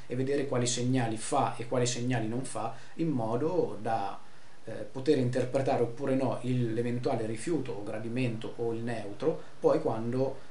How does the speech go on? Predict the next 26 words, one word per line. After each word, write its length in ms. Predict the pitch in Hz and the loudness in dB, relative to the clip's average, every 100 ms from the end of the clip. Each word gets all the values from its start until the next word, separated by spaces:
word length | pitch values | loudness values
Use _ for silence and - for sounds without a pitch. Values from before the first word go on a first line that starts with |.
| - | 0
verranno 420 | 131 113 113 131 | 0 2 0 0
fatti 300 | 120 - 110 | 0 -2 -4
di 100 | 113 | -2
nuovo. 260 | 143 110 | 0 0
Quindi 220 | 101 135 117 | -2 -2 -2
se 140 | 120 | 4
vedi 160 | 156 156 | 4 4
che 80 | |
la 100 | 135 | 2
persona 360 | 127 131 - 131 | 0 2 0 0
tende 320 | - 131 123 | 0 0 2
a 60 | 139 | 2
farlo, 720 | - - 101 104 113 160 - - - - | 2 0 0 -2 -2 -2 -6 -8 -8 -8
magari 260 | 110 131 120 | -2 2 2
appunto 400 | 123 147 131 123 | 2 2 2 2
anche 340 | 113 113 117 | 0 -2 -4
le 100 | 110 | -2
lenti 260 | 113 113 117 | -2 -2 -4
a 20 | |
contatto, 680 | - 110 110 117 117 - 110 | -4 -4 -2 -2 -2 -4 -4
roba 220 | 110 113 | -2 -2
simile, 460 | - 117 101 120 | -2 -4 -4 -4
allora 380 | 127 - 135 165 | -2 0 2 2
quando 360 | 160 131 120 110 | 2 0 2 0
lo 80 | 110 | -2
farà 480 | 113 117 123 123 | -2 0 0 -2